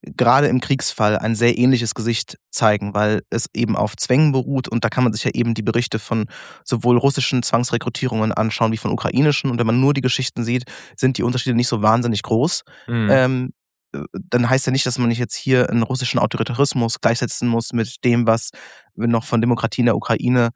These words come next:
Speaker 1: äh, übrig ist. So,
Speaker 2: Mhm.
Speaker 1: das, äh, finde ich auch völlig vermessen. Also
Speaker 2: Ja,
Speaker 1: Putin
Speaker 2: ja,
Speaker 1: hat
Speaker 2: ja.
Speaker 1: einfach nochmal ganz andere Befugnisse und,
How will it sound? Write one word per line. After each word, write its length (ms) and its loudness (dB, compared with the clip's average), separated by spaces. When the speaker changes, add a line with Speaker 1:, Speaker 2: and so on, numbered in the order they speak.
Speaker 1:
äh, 160 2
übrig 360 0
ist. 320 -2
So, 140 0
Speaker 2:
Mhm. 360 0
Speaker 1:
das, 280 -6
äh, 280 2
finde 220 -2
ich 20 -2
auch 60 -4
völlig 200 0
vermessen. 420 0
Also 440 2
Speaker 2:
Ja, 120 0
Speaker 1:
Putin 220 -2
Speaker 2:
ja, 40 2
Speaker 1:
hat 60 4
Speaker 2:
ja. 60 4
Speaker 1:
einfach 120 0
nochmal 160 2
ganz 200 0
andere 340 2
Befugnisse 600 -4
und, 320 -4